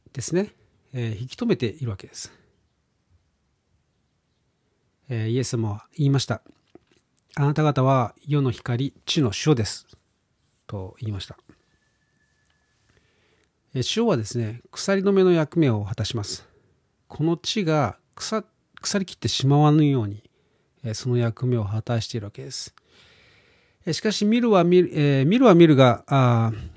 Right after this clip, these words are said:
聞か-、あー、信-、信じなくてですね、えー、聞くには聞くけれども聞こえない、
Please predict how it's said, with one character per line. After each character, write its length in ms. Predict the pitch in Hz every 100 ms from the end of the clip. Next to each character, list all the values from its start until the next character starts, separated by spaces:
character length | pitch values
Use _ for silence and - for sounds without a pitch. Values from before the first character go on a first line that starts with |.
| - - _ _ _ _ _ -
聞 100 | -
か-、 220 | 151 123 _
あ 140 | 135
ー、 40 | 113
信-、 280 | - 147 135
信 240 | - 139
じ 100 | 117
な 80 | 113
く 80 | -
て 100 | 104
で 80 | 104
す 140 | -
ね、 220 | 123 113 _
え 120 | 127 113
ー、 60 |
聞 180 | - 170
く 100 | -
に 100 | 254
は 80 | 139
聞 180 | - 123
く 60 |
け 140 | - 110
れ 100 | 101
ど 80 |
も 300 | 104 98 104 - _
聞 80 | -
こ 160 | - 117
え 20 |
な 140 | 101
い、 160 | 95